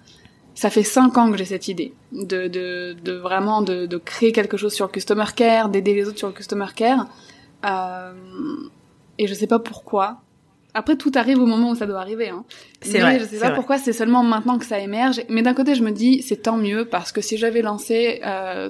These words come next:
Speaker 1: tous ces projets-là il y a cinq ans, j'aurais pas pu acquérir, euh, toute l'expérience que j'ai eue ces cinq dernières années et qui est franchement la plus riche, qui est la plus
Speaker 2: Ouais.
Speaker 1: riche de toute mon expérience dans ce domaine. Donc, euh,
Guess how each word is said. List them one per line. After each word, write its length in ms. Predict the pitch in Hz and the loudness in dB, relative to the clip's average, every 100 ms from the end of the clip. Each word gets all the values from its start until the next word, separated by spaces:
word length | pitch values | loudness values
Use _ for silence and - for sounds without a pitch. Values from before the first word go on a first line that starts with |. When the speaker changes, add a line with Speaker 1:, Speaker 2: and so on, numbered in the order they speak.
| - | -8
Speaker 1:
tous 120 | - | -6
ces 120 | 233 | -4
projets-là 380 | 262 233 220 233 | -2 0 2 2
il 40 | 233 | 2
y 40 | |
a 60 | 190 | -2
cinq 280 | 220 208 | -6 -2
ans, 240 | 214 247 262 _ _ _ _ _ | 0 0 -4 _ _ _ _ _
j'aurais 220 | - 214 220 | 0 2 4
pas 160 | 269 | 4
pu 440 | 262 - 269 285 277 | 2 2 4 4 2
acquérir, 760 | 226 220 233 220 254 254 214 - | -2 -2 -2 2 2 2 0 -2
euh, 520 | 208 190 190 190 190 - | -4 -4 -6 -10 -14 -6
toute 180 | - 269 | -2 4
l'expérience 920 | 269 262 - 240 233 247 262 - - _ _ - | 4 2 0 0 2 2 2 0 -12 _ _ 0
que 100 | 220 | 2
j'ai 160 | 202 | 4
eue 40 | 233 | 2
ces 100 | 226 | 0
cinq 240 | 202 196 | -4 -4
dernières 380 | 190 190 185 180 | -2 -4 -4 -6
années 300 | 190 214 233 | -2 0 0
et 40 | |
qui 220 | 202 - 220 | -4 0 -2
est 20 | |
franchement 300 | 226 208 233 | 0 -2 0
la 100 | 190 | -2
plus 180 | - 185 | -4 -6
riche, 380 | 170 - - - _ _ | -4 -10 -12 -14 _ _
qui 200 | - 185 | -4 -2
est 20 | |
la 100 | 180 | -2
plus 180 | - 185 | 0 4
Speaker 2:
Ouais. 100 | 180 | 4
Speaker 1:
riche 100 | 180 | 2
de 60 | |
toute 200 | 196 - | -2 -6
mon 80 | 214 | -4
expérience 420 | 196 190 208 202 | -4 -4 -2 -2
dans 120 | 202 196 | -2 -4
ce 80 | |
domaine. 320 | 190 220 254 214 | 0 4 4 4
Donc, 240 | 190 180 | 0 -4
euh, 180 | 185 | -6